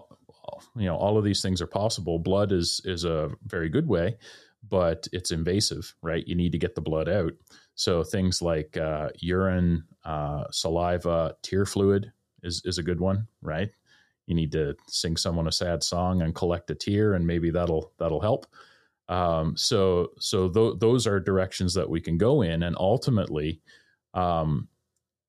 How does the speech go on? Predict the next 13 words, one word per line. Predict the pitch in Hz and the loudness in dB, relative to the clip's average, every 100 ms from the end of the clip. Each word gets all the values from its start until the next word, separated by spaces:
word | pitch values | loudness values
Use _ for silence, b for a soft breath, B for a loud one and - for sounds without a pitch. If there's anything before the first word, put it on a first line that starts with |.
| _ | _
it | 104 95 | -2 0
would | 98 85 | 0 0
be | 95 90 87 87 - - 98 | 2 2 2 0 -4 -12 -2
good | 104 123 87 | 2 2 0
for | - 90 | -2 -2
us | 90 - | 0 -4
to | 98 | -2
map | 87 90 87 _ | 0 0 -4 _
this | 90 82 - | -4 -4 -4
from | - 85 | -6 -6
an | 76 | -2
individual | 87 85 82 120 123 82 80 | -2 -2 0 0 2 0 0
perspective, | - - 76 - 78 113 | -6 -8 -8 -8 -4 -6